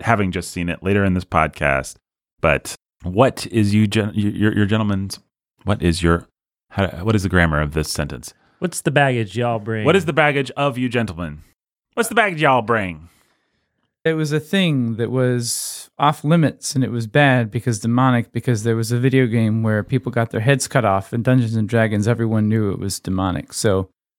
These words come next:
Speaker 3: that's what I was taught, and I never had much curiosity, and it just remained just, it's like, "Oh, that's kind of a vaguely distasteful, dark thing over there." And that was it.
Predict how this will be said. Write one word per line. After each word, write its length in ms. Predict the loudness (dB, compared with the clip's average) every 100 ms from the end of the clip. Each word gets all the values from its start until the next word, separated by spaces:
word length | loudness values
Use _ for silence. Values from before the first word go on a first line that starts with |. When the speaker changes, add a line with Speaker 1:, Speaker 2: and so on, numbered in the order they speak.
| _
Speaker 3:
that's 180 | -2 2
what 80 | 2
I 100 | 4
was 140 | 2 2
taught, 320 | 4 4 2
and 320 | 2 4 2
I 180 | 2 4
never 360 | 4 2 4 4
had 140 | 4
much 220 | 0 -2
curiosity, 760 | -2 2 2 2 0 -2 0 0
and 220 | -2 -4
it 80 | -4
just 280 | -4 -6 -4
remained 480 | -2 0 0 -2 -6 _ -6
just, 260 | -6 -6 -10 _
it's 160 | -6
like, 120 | 0 4
"Oh, 120 | 4
that's 220 | 2 -2
kind 200 | 0 2
of 100 | 2
a 60 | 2
vaguely 320 | 2 2 0
distasteful, 540 | 0 -2 -4 -4 -6
dark 280 | -4 -4 -4
thing 220 | -6 -4
over 180 | -2 -2
there." 280 | -2 -4 -8 _ _ _
And 100 | -4
that 80 | 0
was 140 | 2
it. 200 | 2 0